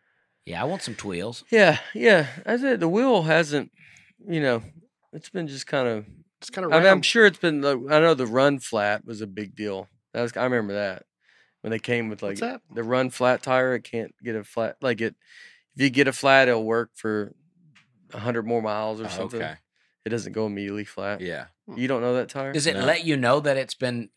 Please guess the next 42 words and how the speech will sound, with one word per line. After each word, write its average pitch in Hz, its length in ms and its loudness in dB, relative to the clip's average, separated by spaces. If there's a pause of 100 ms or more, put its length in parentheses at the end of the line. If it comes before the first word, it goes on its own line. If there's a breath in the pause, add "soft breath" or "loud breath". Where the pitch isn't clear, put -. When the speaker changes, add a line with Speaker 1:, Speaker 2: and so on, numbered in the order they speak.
Speaker 2:
You 107 80 -16
Speaker 1:
that 131 60 0
Speaker 2:
never 156 180 6
Speaker 1:
it's 156 40 6
Speaker 2:
heard 165 100 6
of 147 60 2
Speaker 1:
been 131 80 6
Speaker 2:
a 113 40 6
run 120 140 6
Speaker 1:
damaged? 139 180 -2
Speaker 2:
flat 165 260 0
tire? 160 220 -4
Speaker 4:
No. 98 360 -2 (420)
Speaker 2:
What? 147 220 -10
Speaker 1:
It 127 100 -4
seems 190 240 0
like 139 100 6
it 117 100 -6
still 147 300 2
wouldn't 113 280 -2
help 127 300 0
you 110 140 -4
if 90 100 -10
you, 107 140 -6
like, 101 180 -8
punctured 131 400 -6
it 147 120 -6
and 120 100 -12
you 104 60 -8
had 110 140 -6
a 104 40 -4
hundred 110 260 -8
miles, 120 320 -6
but 104 120 -12
you 107 100 -10
didn't 101 340 -10
know 98 280 -8
that, 101 180 -10 (160)
that 101 140 -8
it 92 160 -8
happened. 120 580 -6
<laughs> 190 60 -2